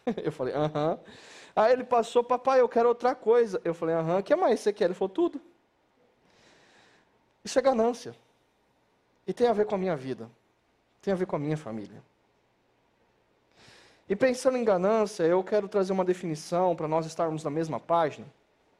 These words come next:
E eu achei essa definição aqui, ah, muito boa, porque ela fala nos-, na nossa linguagem de maneira um pouco mais concreta. Ela diz, "Ganância é um sentimento humano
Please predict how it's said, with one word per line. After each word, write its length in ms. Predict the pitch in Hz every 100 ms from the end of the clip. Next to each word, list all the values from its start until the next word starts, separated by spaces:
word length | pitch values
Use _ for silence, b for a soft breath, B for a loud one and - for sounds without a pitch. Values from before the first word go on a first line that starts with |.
| _
E 80 | 151
eu 80 | 190
achei 180 | 190 208
essa 140 | 214
definição 480 | 190 202 180 - 175
aqui, 260 | 175 202 220 B B B -
ah, 220 | 226 226
muito 260 | 240 403 403
boa, 320 | 196 196 131
porque 240 | - 208 233
ela 100 | 233
fala 200 | 240 220
nos-, 260 | 214 220 202
na 120 | 202
nossa 220 | 208 202
linguagem 380 | 196 180 196 202
de 80 | 190
maneira 200 | 185 190
um 40 |
pouco 200 | 185 185
mais 140 | 180
concreta. 500 | - 175 165 131 -
Ela 100 | 185
diz, 340 | 196 135 117 - B B B B B
"Ganância 800 | 180 254 247 240 254 254 311 349 - B B B B
é 80 | 226
um 160 | 233
sentimento 960 | 226 - 247 247 - 233 214 226 226 240 247
humano 640 | 247 196 208 226 156 110